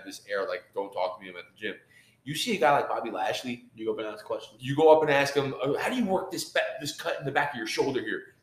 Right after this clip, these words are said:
Speaker 1: They love talking about themselves. "I'll tell you what I do here. Grab some weights." And they'll come, they'll give you a little training session, those guys. But in between their sets, of course. And Lashley's a guy I would walk up to for advice at the gym.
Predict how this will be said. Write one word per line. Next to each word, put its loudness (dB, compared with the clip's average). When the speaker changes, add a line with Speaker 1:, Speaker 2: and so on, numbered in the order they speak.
Speaker 1:
They 4
love 8
talking 2
about -2
themselves. -16
"I'll 2
tell 6
you 8
what 6
I 4
do 0
here. 0
Grab 4
some -2
weights." 2
And -4
they'll -2
come, -4
they'll -4
give -2
you -4
a -8
little -14
training -2
session, -10
those -20
guys. -14
But -8
in -4
between 0
their -2
sets, -2
of -20
course. -12
And -2
Lashley's 4
a -4
guy 8
I 6
would 0
walk 2
up -2
to -8
for -8
advice -4
at -20
the -20
gym. -16